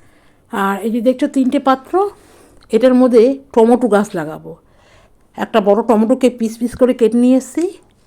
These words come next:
কিছুটা মাটি আর কিছুটা সবজি পচা দিয়ে এই টমেটোগুলোকে বসিয়ে দিচ্ছি। এইভাবেই কিন্তু টমেটো গাছ হয়। আমি গত দু বছর আগে করেছিলাম, অনেক টমেটো হয়েছিল, কিন্তু বাড়িতে কাজের জন্য,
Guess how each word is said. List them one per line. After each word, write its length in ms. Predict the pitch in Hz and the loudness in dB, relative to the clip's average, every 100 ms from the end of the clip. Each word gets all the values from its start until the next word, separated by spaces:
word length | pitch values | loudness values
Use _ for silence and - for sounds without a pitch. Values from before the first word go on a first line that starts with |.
| _ _ _ _ - | _ _ _ _ -8
কিছুটা 300 | 208 214 202 | -4 -2 -2
মাটি 520 | 196 196 240 233 - _ _ _ _ | -2 -4 -4 -4 -6 _ _ _ _
আর 160 | - 180 | -10 -8
কিছুটা 560 | - 208 233 226 208 240 _ - | -8 -8 -2 0 0 -4 _ -8
সবজি 340 | 226 185 220 | -4 -4 -4
পচা 300 | 226 220 233 | -4 -2 -2
দিয়ে 460 | 202 277 320 170 165 | 0 0 2 0 -4
এই 80 | 202 | -6
টমেটোগুলোকে 640 | 202 190 196 202 208 208 233 | -2 -2 -2 0 0 0 -2
বসিয়ে 380 | 185 170 175 | -4 -6 -6
দিচ্ছি। 400 | 156 151 - - - _ _ _ _ | -6 -10 -14 -20 -20 _ _ _ _
এইভাবেই 360 | 202 233 269 330 | 0 2 4 2
কিন্তু 180 | 359 330 | 0 0
টমেটো 300 | 240 240 269 | 0 0 2
গাছ 200 | 247 233 | 2 0
হয়। 200 | 190 175 | -2 -4
আমি 200 | 185 214 | -2 0
গত 220 | 202 - | -2 -2
দু 140 | 208 220 | -2 0
বছর 220 | 233 254 | 2 2
আগে 180 | 233 254 | 2 0
করেছিলাম, 440 | 214 214 202 180 190 | 0 0 -2 -6 -2
অনেক 300 | 226 285 285 | 0 2 2
টমেটো 280 | 233 226 190 | 0 0 -2
হয়েছিল, 400 | 165 175 170 165 _ - - _ | -4 -6 -12 -14 _ -20 -20 _
কিন্তু 160 | - 220 | -4 -2
বাড়িতে 560 | 202 214 254 254 254 269 - _ - | 0 0 0 0 0 -2 -14 _ -2
কাজের 340 | 208 208 214 | 2 2 2
জন্য, 240 | 254 269 | 2 4